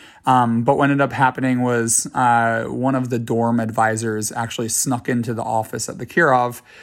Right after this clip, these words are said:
during our performances, and they found the documentation in my file, um, and showed it to the executive director, and they had no choice but to give me my scholarship. Um, so this was, uh,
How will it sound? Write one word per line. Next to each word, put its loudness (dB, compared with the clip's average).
during 4
our 0
performances, 0
and -4
they -2
found 0
the -2
documentation -4
in -4
my -6
file, -2
um, -2
and -6
showed -2
it -4
to -6
the -2
executive -2
director, 0
and 0
they -2
had -2
no 0
choice -4
but -8
to -20
give -4
me -4
my -6
scholarship. -8
Um, 2
so 6
this 2
was, -2
uh, 2